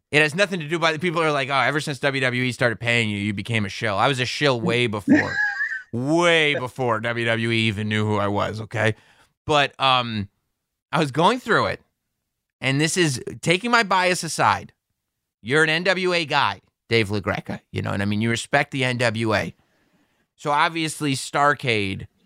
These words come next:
Speaker 1: is a very important event to you, yes?
Speaker 2: Yes.
Speaker 1: Okay. I will say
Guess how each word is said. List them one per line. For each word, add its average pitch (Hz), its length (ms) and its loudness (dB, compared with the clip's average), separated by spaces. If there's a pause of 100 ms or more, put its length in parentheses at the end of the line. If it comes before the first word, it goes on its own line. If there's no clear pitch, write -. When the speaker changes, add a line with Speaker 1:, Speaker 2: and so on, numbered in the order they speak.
(380)
Speaker 1:
is 117 160 -2
a 135 40 0
very 139 640 0
important 117 520 0
event 107 320 -2
to 101 100 -8
you, 90 120 -4
yes? 107 480 -2 (380)
Speaker 2:
Yes. - 480 -4 (200)
Speaker 1:
Okay. 117 380 -2 (520)
I 139 140 2
will 170 140 0
say 131 540 0